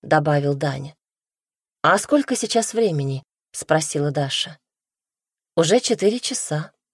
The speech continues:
ответила Настя, нервно взглянув на экран своего смартфона. «Да, я снова всё на свете проспала». Она ткнула вилкой в кусочек мяса,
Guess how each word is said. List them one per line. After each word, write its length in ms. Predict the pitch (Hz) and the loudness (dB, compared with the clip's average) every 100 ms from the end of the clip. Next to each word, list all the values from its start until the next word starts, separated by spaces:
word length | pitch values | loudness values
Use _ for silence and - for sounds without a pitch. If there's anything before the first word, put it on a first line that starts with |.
| _ _ _ | _ _ _
ответила 580 | - 147 175 262 185 160 | -4 -2 -4 -4 -4 0
Настя, 440 | 147 143 - 156 - _ - | 0 0 -2 -4 -4 _ -2
нервно 460 | 151 202 196 175 | 4 6 6 4
взглянув 500 | 156 147 165 185 214 | 2 0 -2 0 -2
на 140 | 151 160 | 0 -2
экран 280 | - 180 143 | 0 -2 -2
своего 360 | - 160 151 | -2 -2 -2
смартфона. 720 | 151 165 175 - 170 143 131 - _ _ _ _ _ _ _ _ _ | -4 -6 -10 -10 -10 -10 -12 -20 _ _ _ _ _ _ _ _ _
«Да, 580 | 160 175 202 196 156 - _ _ _ _ _ | -2 0 0 -2 -4 -8 _ _ _ _ _
я 180 | - 202 | 4 4
снова 340 | 202 233 262 | 6 4 4
всё 220 | 262 - 160 | 2 4 4
на 100 | 160 | 4
свете 400 | - 190 160 151 | 2 -2 0 -2
проспала». 720 | 170 156 - 180 170 156 151 _ _ _ _ _ _ | 0 -2 -2 -4 -2 -4 -8 _ _ _ _ _ _
Она 200 | - 156 | 2 4
ткнула 360 | 170 - 240 196 | 4 4 6 6
вилкой 360 | 180 220 202 175 | 2 2 2 -4
в 80 | |
кусочек 480 | - 170 214 208 160 | -4 -2 -2 -2 -4
мяса, 420 | 190 233 - 151 | -4 -6 -4 -6